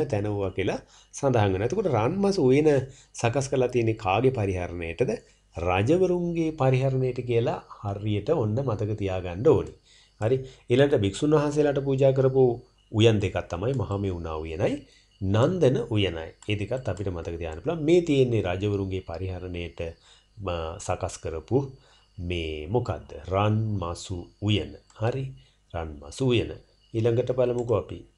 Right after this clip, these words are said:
ඊළඟ වැදගත්, ආ, පින්තූරෙකුත් තියෙනවා. මේකත් සීගිරි ජල උද්‍යානය. ඔන්න ඊළඟට අපිට එන්නේ මේ තියෙන සීගිරි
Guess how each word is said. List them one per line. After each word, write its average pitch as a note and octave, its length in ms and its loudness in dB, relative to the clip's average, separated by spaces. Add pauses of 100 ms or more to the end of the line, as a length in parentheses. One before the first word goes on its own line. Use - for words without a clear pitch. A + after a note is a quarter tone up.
(200)
ඊළඟ A2+ 400 -2
වැදගත්, B2 320 0
ආ, E2+ 140 -6
පින්තූරෙකුත් G2 540 -4
තියෙනවා. G2 260 -4
මේකත් F2+ 360 -6
සීගිරි A2+ 560 0
ජල F#2 260 0
උද්‍යානය. E2 500 0
ඔන්න E2 160 -8
ඊළඟට F2 320 -6
අපිට E2 220 -8
එන්නේ G#2 220 -4
මේ F#2+ 160 -4
තියෙන G2 200 -6
සීගිරි F#2 460 -2